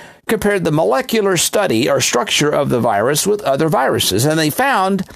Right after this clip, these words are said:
that its backbone is just much, much different than the other coronaviruses that we've seen before, like sars and mers. In other words,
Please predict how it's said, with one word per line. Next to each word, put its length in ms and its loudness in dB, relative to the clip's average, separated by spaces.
that 160 0
its 140 -2
backbone 480 -2
is 320 0
just 640 -2
much, 840 -2
much 680 -2
different 540 -2
than 360 0
the 120 0
other 220 2
coronaviruses 880 0
that 100 0
we've 160 2
seen 220 0
before, 320 2
like 240 -2
sars 600 0
and 140 2
mers. 480 -2
In 100 2
other 180 0
words, 360 -2